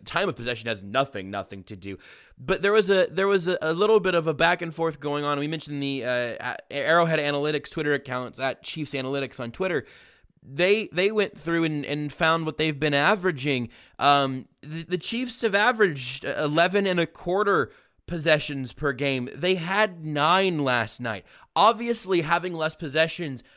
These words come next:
means there can be more kind of randomization and variance in there, but that was not some masterful, unstoppable strategy.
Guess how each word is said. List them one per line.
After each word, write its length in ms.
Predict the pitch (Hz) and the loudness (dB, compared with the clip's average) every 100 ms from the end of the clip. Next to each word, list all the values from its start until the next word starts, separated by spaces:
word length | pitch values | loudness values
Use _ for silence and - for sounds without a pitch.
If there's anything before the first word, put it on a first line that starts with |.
| - | -12
means 320 | 143 175 170 | -6 -4 -4
there 140 | 147 156 | -4 -6
can 200 | 175 175 | -6 -6
be 120 | 170 | -6
more 260 | 156 160 | -2 0
kind 260 | 165 160 156 | 0 -2 -4
of 100 | 135 | -2
randomization 800 | 147 156 147 127 139 156 - 143 | -2 -2 -2 -2 -2 -4 -6 -6
and 160 | 123 | -6
variance 560 | 117 127 160 180 147 117 | -4 -2 -2 -2 -4 -6
in 140 | 131 | -8
there, 260 | 120 110 98 - - - | -6 -6 -8 -12 -20 -8
but 160 | 151 143 | -4 -4
that 320 | 135 143 175 240 | -2 4 4 4
was 180 | 220 | -4
not 320 | 165 180 185 - | 2 2 2 0
some 520 | - 175 160 135 135 | -2 0 0 -4 0
masterful, 760 | 135 156 165 175 165 170 165 - | 2 2 0 -6 -4 2 2 2
unstoppable 800 | 156 156 - 151 156 147 127 | -2 -2 2 2 2 -2 -4
strategy. 720 | 123 - 135 156 175 127 107 | -10 -6 -2 0 0 -4 -10